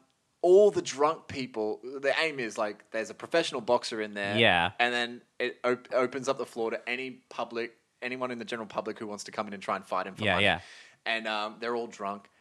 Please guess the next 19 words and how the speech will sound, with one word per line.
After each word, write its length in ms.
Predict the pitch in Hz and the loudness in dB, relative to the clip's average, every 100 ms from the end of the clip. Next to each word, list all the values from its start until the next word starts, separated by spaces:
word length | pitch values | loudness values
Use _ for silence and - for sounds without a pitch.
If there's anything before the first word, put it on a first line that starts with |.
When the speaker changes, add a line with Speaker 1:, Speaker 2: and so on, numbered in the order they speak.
| _ | _
Speaker 1:
and 80 | 101 | -6
they're 60 | 107 107 | 0 2
off 240 | 110 - | 0 -2
their 120 | 104 | -8
chops 400 | - 104 98 - | -2 0 0 0
and 80 | 104 | -6
they 100 | 98 | -8
think 320 | - 113 101 | -6 -10 -6
they're 160 | 104 98 | -6 -4
so, 460 | - - 113 117 110 | -6 -6 -8 -12 -12
they're 100 | 208 | -10
so 240 | - - 131 | -8 -8 -8
full 240 | 123 127 120 | -12 -10 -10
of 80 | - | -10
confidence 540 | 110 110 - 104 95 - | -6 -6 -6 -6 -6 -8
and 120 | 117 | -8
they 60 | |
just 180 | 110 107 | -8 -8
get 140 | 107 | -8